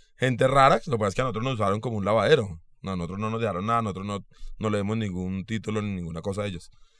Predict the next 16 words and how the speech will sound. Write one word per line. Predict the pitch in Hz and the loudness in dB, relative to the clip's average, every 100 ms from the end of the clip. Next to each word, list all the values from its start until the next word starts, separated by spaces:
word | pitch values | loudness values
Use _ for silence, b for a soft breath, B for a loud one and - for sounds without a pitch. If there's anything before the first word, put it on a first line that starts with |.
| _ _ - | _ _ -8
Y | 127 | 0
el | 139 139 | 0 2
Loco | 135 143 | 4 4
cuenta | 156 143 151 | 6 4 4
que | 143 143 - | 4 2 0
apenas | 110 117 117 | 0 0 2
le | 135 | 2
dieron | 113 120 120 | 0 0 -2
una | 127 120 | 0 2
fecha | 117 113 | 2 2
de | 117 | 0
sanción. | 104 95 87 - B B | 0 -6 -8 -12 B B
<laughs> | 156 - 196 208 226 233 262 202 233 - - - - - - | 10 12 12 12 12 12 12 12 10 10 6 0 0 -2 2
Fue | 156 143 | 8 8
muy | 139 143 | 8 4
buena. | 147 120 113 | 2 0 -2